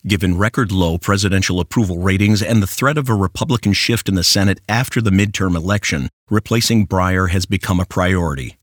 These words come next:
Biden has three main criteria for selecting a nominee: black, female, and, quote, "worthy of Justice Breyer's legacy."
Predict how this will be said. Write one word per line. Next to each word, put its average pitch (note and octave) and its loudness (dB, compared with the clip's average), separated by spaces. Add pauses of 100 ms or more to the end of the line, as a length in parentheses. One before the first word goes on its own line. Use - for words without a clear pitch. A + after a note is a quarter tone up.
(260)
Biden G#2+ 2
has G2+ 0
three A#2 2
main G#2 4
criteria F2 -4
for F#2+ -2
selecting G2+ 0
a F#2+ 4
nominee: F2+ 0 (400)
black, D#2+ -4 (420)
female, F2 0 (220)
and, G2+ 2
quote, A2 -2 (320)
"worthy B2 2
of F2+ -2
Justice G2+ -2
Breyer's F2+ -2
legacy." C#2+ -6